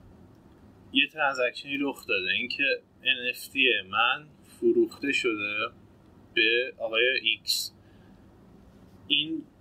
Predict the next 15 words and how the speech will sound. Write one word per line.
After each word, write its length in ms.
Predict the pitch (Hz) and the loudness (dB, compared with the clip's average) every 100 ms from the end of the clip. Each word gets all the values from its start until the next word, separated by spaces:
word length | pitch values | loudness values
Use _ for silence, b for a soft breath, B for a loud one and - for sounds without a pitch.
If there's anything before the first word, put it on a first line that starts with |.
| - - - - - | -20 -20 -20 -20 -6
این 220 | 147 151 135 | -4 -4 -2
عمل 380 | 135 131 143 143 | -2 0 -2 -2
میاد 340 | 147 147 143 | -6 -8 -4
وارد 340 | 131 120 123 131 143 135 123 - | 0 2 0 -4 -4 -2 -4 -2
بلاکچین 600 | 127 123 117 - 127 139 | -2 -2 -6 -6 -4 -4
می‌شه 260 | 143 - 139 | -2 -2 2
و 180 | 127 117 | 2 4
بقیه 360 | 110 104 107 120 | 2 2 0 0
تاییدش 580 | 120 101 101 92 - | 2 0 0 -4 -6
می‌کنن. 300 | - - - - - - - | -6 -20 -20 -20 -20 -20 -2
وقتی 260 | 117 127 151 | 0 0 -2
این 100 | 143 | -8
تایید 320 | - 131 127 | 0 0 0
می‌شه، 240 | 123 - 135 | -6 -6 -4
صاحب، 600 | - 139 120 120 135 | 0 4 4 4 -6